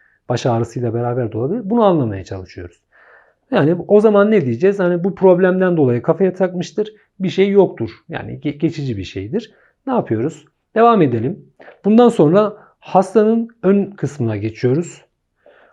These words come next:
Bunu da size nasıl göstereyim? Şunu çapraz yapayım. Şimdi burada da gene tam ar-, e, karşısına geçiyoruz. Alın kısmında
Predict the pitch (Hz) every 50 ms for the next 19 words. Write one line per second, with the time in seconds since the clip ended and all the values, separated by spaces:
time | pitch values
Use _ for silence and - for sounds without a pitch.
0 | _ _ - 165 165 175 170 175 175 170 170 165 151 165 170 170 170 170 - -
1 | 143 131 120 113 - - - _ _ - 113 113 - - 131 139 165 170 - -
2 | 151 151 151 - 156 139 139 156 156 147 123 110 101 98 - - 127 147 165 -
3 | _ _ _ _ - - _ _ _ _ _ _ _ _ _ _ _ - - -
4 | - - 220 220 214 170 175 202 233 - - _ _ _ _ _ _ - 139 135
5 | 165 214 226 208 180 160 135 139 127 143 165 180 185 190 - - 180 208 214 -
6 | - 156 170 165 - 147 143 139 143 143 135 143 160 160 165 160 - - 190 196
7 | 196 160 147 135 - - 131 156 196 214 - - - - _ _ _ _ _ -
8 | - 151 185 214 214 208 180 151 - 147 131 123 135 170 214 226 - - -